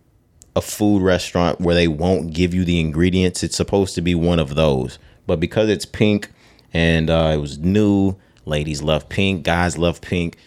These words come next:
<clears throat> It was a fucking hit. The pink sauce was selling everywhere.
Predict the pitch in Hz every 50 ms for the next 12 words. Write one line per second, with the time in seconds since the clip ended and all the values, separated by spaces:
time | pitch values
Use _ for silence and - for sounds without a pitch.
0 | _ _ _ _ _ _ _ _ _ - 160 - - - - - - 175 165 147
1 | 120 101 - - - 101 98 95 87 80 78 - - 87 85 - 73 65 113 -
2 | 62 - - - _ _ _ _ - _ - - - - 110 98 - - 95 87
3 | 85 - - 76 - - - 92 80 73 73 73 69 - - - 76 78 64 60
4 | 57 52 55 - - -